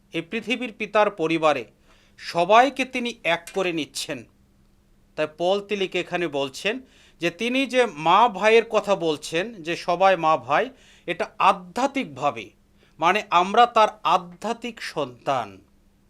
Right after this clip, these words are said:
এভাবেই আমরা তার মা ভাই হয়ে উঠেছি।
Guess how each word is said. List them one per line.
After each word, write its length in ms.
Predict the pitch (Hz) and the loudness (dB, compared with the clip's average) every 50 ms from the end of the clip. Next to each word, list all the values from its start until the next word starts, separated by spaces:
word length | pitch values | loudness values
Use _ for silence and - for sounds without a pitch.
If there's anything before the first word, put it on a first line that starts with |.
| _ _ _ _ _ _ | _ _ _ _ _ _
এভাবেই 540 | - 170 180 165 190 220 220 254 262 196 - - | -4 -4 -4 -2 -2 -2 0 0 -2 -2 -2 -2
আমরা 340 | 165 165 170 175 180 180 | -2 -2 0 0 0 0
তার 240 | 170 - 180 170 160 | 0 2 0 0 0
মা 360 | 143 131 135 143 156 170 175 | 0 -2 0 0 2 2 2
ভাই 380 | 165 127 110 120 139 139 143 147 | 0 -2 -6 -6 -4 -4 -4 -4
হয়ে 260 | 113 - 135 135 131 | -6 -8 -10 -10 -10
উঠেছি। 600 | 127 120 - - 151 135 - - - 127 - - | -10 -12 -14 -14 -14 -14 -14 -14 -14 -16 -18 -18